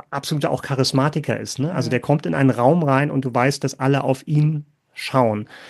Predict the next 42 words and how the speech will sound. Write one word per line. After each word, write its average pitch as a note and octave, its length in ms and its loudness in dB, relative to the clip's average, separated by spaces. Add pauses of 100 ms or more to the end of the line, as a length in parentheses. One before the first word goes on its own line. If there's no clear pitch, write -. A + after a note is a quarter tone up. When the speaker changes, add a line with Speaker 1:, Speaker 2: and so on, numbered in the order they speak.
(680)
Speaker 1:
Pete C#3+ 220 4
Davidson D#3+ 340 2
nimmt F3 220 2
sich F#3 240 -4
auch D3+ 240 -2 (240)
jetzt - 220 -8
in D3 80 2
der C#3+ 160 2
Rolle D#3 180 4
mehr D3+ 260 4
zurück, D#3 420 -2
ne? D3 140 -4
Das - 180 -4
ist D3+ 140 -6
ja D#3+ 80 2
auch D3+ 120 0
so D#3+ 100 -2
ein D3 100 2
ganz D3 240 0
beliebtes D#3 640 0 (180)
Comedy- F3 440 2
oder C#3 140 2
Sitcom-Prinzip, D#3+ 1000 -2
ohne B2+ 240 2
dass C3 160 -2
es - 80 -8
jetzt - 180 -6
eine G#2+ 60 -8
klassische D#3 420 -2
Sitcom F3 320 -6
ist, A3 140 -4
aber C3 180 0 (480)
du A#2+ 160 -2
hast C#3+ 220 -2
dann F3 120 2
eher D#3+ 240 2
diese C#3+ 440 4 (220)
verrückten D#3+ 480 -2
Charaktere D#3 640 0
um D#3+ 200 2
ihn D3+ 120 4
herum. C3 520 2